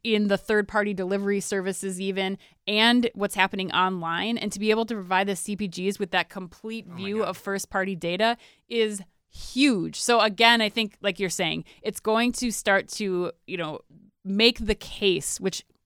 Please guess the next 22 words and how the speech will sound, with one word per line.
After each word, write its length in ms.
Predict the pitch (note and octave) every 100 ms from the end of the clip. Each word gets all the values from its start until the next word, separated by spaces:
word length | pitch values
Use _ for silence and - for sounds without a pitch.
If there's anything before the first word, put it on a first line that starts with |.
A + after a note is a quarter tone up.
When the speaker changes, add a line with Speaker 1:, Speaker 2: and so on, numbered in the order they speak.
| _ -
Speaker 1:
it's 300 | G3 - -
taken 320 | A3+ A3+ A#3
a 60 |
little 180 | G#3 F#3+
while, 240 | F3 E3+ E3+
but 160 | F#3
making 360 | G3+ G3+ A#3+ A3
the 60 |
case 440 | G3+ - F3+ F3 - - _
for 160 | - G3
investing 600 | F3 F3+ F#3 - F#3 F3+
in 420 | - F3+ E3+ E3+ - _
this 200 | F#3+ F3
kind 280 | - F#3+ F3+
of 220 | E3+ E3 -
techno-, 420 | F#3+ - F3+ E3+
the 140 | F3
Just 260 | E3 F#3 -
Walk 180 | F3+ E3+
Out 160 | E3
technology, 800 | - E3 F3 E3+ E3+ E3 E3+ E3 _ _
the, 340 | - E3 D#3+